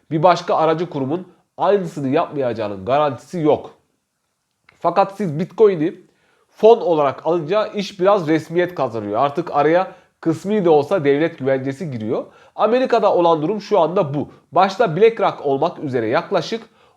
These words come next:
on iki tane şirkete bunu yapma yetkisi verildi ve onay verildikten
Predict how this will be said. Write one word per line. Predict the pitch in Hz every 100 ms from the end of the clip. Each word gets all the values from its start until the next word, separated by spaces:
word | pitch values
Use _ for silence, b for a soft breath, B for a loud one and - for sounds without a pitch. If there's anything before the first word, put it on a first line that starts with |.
| _
on | 190 233 240
iki | 208 - -
tane | 156 147 120
şirkete | - 151 160 202 160
bunu | 180
yapma | 190 127 - 185
yetkisi | 160 127 - 127 185 117
verildi | 143 139 117 110
ve | 180
onay | 151 143 190 220
verildikten | 175 151 127 - 107